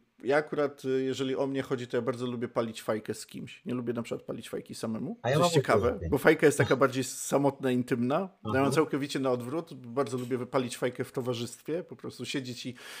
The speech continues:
Speaker 1: snuć opowieści. A cyga-, a cygaro najczęściej gdzieś te, bardzo często palę sam. Ale też bardzo lubię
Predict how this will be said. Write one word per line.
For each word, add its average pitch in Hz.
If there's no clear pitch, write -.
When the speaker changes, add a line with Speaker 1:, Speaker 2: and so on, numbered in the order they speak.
Speaker 1:
snuć 151
opowieści. 135
A 139
cyga-, 156
a 143
cygaro 185
najczęściej 185
gdzieś 151
te, 165
bardzo 151
często -
palę 156
sam. 139
Ale 151
też 165
bardzo 127
lubię 113